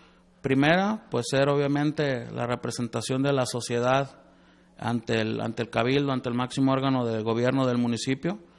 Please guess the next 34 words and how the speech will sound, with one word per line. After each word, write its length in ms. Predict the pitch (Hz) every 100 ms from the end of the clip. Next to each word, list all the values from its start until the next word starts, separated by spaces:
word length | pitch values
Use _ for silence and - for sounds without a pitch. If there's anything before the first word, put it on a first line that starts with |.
| - - -
ser 240 | 120 127
la 100 | 139
voz 240 | 131 143
de 60 | 139
los 140 | 127
ciudadanos, 760 | - 120 117 120 131 - - - _ - - -
estar 440 | 110 - 127 139
para 300 | 143 127 107
apoyar 460 | 107 - 117 127 139
a 40 |
los 140 | 131 120
ciudadanos. 680 | 120 113 120 131 170 - - - - - -
Asimismo, 960 | 110 107 127 131 139 143 139 120 113 -
pues 200 | 113 107
tenemos 380 | 117 120 135 135
como 360 | - 117 113 113
proyección, 560 | 110 110 - 131 139
pues 160 | 127 117
en 80 | 107
cada 240 | 123 135
una 140 | 147
de 20 | 143
nuestras 260 | 131 120
comisiones, 600 | - 117 110 127 156 175 - - - _ _
este, 420 | - 113 - 120
prosperar 640 | 113 123 - 117 120 139 156
en 300 | 143 127 117
beneficio 600 | 117 113 147 175 180 160
de, 360 | 139 117 113 - - _ _ _
de 200 | - 110
cada, 680 | 123 131 147 127 107 104 -
de 220 | 113 113
cada 260 | 127 127 139
uno 440 | 135 143 139 113